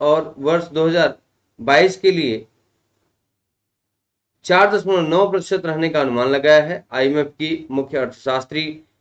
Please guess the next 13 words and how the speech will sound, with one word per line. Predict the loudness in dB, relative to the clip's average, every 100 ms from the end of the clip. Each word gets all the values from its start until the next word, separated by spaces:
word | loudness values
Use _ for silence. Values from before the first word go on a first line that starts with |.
| _ -4
गीता | -2 0 0
गोपीनाथ | 0 0 0 0 -2 -2
ने | -2 -2 -6 _ _ _
कहा | -2 2
है | 2 0
कि | -4
वैश्विक | 0 2 0 -2 -2
स्तर | -2 0 -2
पर | -2 -6
आर्थिक | -4 -4 -4 -8
सुधार | -10 -4 -2 0
जारी | 0 -2 -6
है, | -12